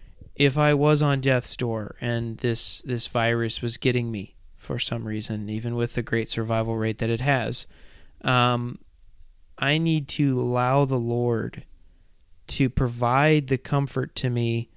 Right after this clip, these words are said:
while I walk through that valley, whether or not it takes me, because that's the level of comfort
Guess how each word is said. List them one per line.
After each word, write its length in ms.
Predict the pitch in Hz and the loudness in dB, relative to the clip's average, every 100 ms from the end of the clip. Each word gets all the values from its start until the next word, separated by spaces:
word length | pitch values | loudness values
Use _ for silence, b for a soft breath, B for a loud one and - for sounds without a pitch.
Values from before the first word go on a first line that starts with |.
| _ | _
while 260 | 131 123 131 | 0 4 6
I 140 | 139 | 4
walk 380 | 127 131 175 - | 4 4 2 0
through 160 | 120 110 | -4 -4
that 180 | 104 - | -4 -6
valley, 440 | 95 76 87 - _ - - - - - _ - | -6 -6 -10 -16 _ -20 -20 -20 -20 -20 _ -4
whether 360 | 123 135 165 | 2 4 4
or 60 | 156 | 4
not 200 | 151 151 | 4 4
it 140 | 143 | 0
takes 340 | - 151 143 - | 0 2 2 -4
me, 280 | 117 - _ - | -8 -12 _ -2
because 600 | 131 - 139 135 127 - b b b b b b b - | -2 2 4 4 2 -2 b b b b b b b -20
that's 720 | - 139 135 139 151 165 - | -16 -14 0 2 2 0 -2
the 140 | - 170 | 2 4
level 400 | 156 156 151 - | 4 4 4 0
of 180 | 123 - | -2 -4
comfort 720 | - 147 147 - 131 117 | -2 0 0 0 0 0